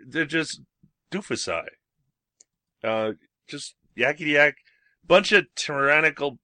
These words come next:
pieces of crap all sitting around acting like they're important. That's, that's the United Nations. You want that to run us, really? Because that's part of the, that's gonna be part of the new world order. It's the United Nations gonna be government.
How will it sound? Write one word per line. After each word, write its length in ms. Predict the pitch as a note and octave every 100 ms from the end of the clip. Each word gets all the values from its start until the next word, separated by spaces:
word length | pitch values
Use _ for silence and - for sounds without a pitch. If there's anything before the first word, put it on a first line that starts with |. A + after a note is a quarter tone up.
| _
pieces 480 | - D3+ E3 - C3+
of 160 | A#2+ -
crap 480 | - C#3+ D3+ A#2 A#2
all 160 | A#2+
sitting 320 | B2 C#3+ G2
around 220 | B2 C3 A#2+
acting 260 | A#2+ A#2+
like 220 | A#2+ A#2+
they're 100 | A#2
important. 460 | G#2 G2+ C#3 B2 E2
That's, 260 | F#2 A#2 - - -
that's 160 | E3
the 80 | F3+
United 320 | F3 E3 D3+
Nations. 340 | E3+ F3 - - _ _
You 120 | -
want 200 | D#3 D3
that 220 | D3 D#3+ -
to 80 |
run 280 | A#2 G#2+ C3+
us, 220 | F3 F#3
really? 320 | A#2+ C#3+ F3+ F3+ _ _ _ _
Because 260 | - F3+
that's 320 | F#3 F#3 - -
part 260 | - E3+
of 80 | D3+
the, 220 | D3 C#3 - _ _ -
that's 220 | E3 F3+
gonna 160 | F3+ D3
be 120 | C3+
part 240 | D3 C#3+
of 140 | A#2+ A2
the 80 |
new 160 | A2+ B2
world 300 | A#2 A#2+ A2
order. 240 | F#3+ F#3
It's 180 | F#2 G2
the 80 | G#2+
United 340 | G#2+ A2 G#2
Nations 480 | C3 G#3 F3 G#2 G2 _ _ _ -
gonna 160 | A2
be 120 | F#2+
government. 500 | G#2 C3 D4+ G3 A2